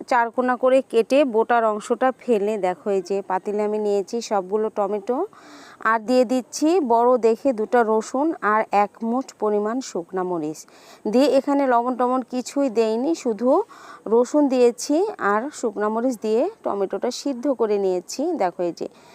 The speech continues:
সিদ্ধ করে এখন ঠান্ডা হতে দিয়েছিলাম, ঠান্ডাও হয়ে গেছে, এখন ব্লেন্ড করে নেব। এই সসে কিন্তু একটু ঝালটা আমি বেশিই দেবো, যেহেতু হট টমে-, টমেটো সস আমি বানাবো। দেখো এই যে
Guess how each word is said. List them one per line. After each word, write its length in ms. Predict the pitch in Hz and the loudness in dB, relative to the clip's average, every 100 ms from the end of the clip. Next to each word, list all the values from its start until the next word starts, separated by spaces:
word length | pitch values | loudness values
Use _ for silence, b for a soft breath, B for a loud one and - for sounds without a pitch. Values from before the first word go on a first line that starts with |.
| B B | B B
সিদ্ধ 300 | - 277 220 | -2 0 2
করে 320 | 302 277 247 | 2 2 2
এখন 300 | 269 233 240 | 2 2 -2
ঠান্ডা 280 | 220 214 214 | -4 -2 0
হতে 260 | 247 247 262 | 0 2 0
দিয়েছিলাম, 560 | 240 277 262 285 330 359 | 0 -2 -2 -4 -2 -2
ঠান্ডাও 340 | 262 226 220 240 247 | -4 -2 0 2 0
হয়ে 220 | 214 196 | 2 2
গেছে, 300 | 175 175 - 269 - B B B | 2 0 -4 -8 -10 B B B
এখন 160 | 202 220 196 | -4 -2 -2
ব্লেন্ড 280 | 185 180 170 | -2 -2 -2
করে 160 | 170 160 | -2 -2
নেব। 300 | 156 156 185 - b b b b _ _ - | -6 -8 -14 -16 b b b b _ _ 0
এই 80 | 294 | 2
সসে 400 | 302 285 254 294 | 2 0 0 0
কিন্তু 260 | 254 277 262 | -2 -2 -4
একটু 140 | 247 226 | -8 -4
ঝালটা 400 | 262 220 208 214 | -2 0 0 0
আমি 180 | 233 | 0
বেশিই 400 | 220 208 208 240 226 214 | 0 0 0 -2 -2 0
দেবো, 220 | 226 277 | 2 0
যেহেতু 380 | 226 226 220 254 | -2 -2 -2 -2
হট 360 | 247 220 208 202 - | -4 -2 -2 -2 -4
টমে-, 260 | 202 190 - | -4 -4 -6
টমেটো 400 | 208 202 196 226 | -6 -6 -6 -6
সস 460 | 226 196 196 233 - | -6 -4 -4 -4 -8
আমি 240 | 202 208 | -8 -6
বানাবো। 520 | 202 190 208 220 294 403 B B B B - | -6 -6 -6 -6 -8 -10 B B B B -2
দেখো 220 | 226 240 | -2 0
এই 80 | 240 | 0
যে 160 | 247 | 0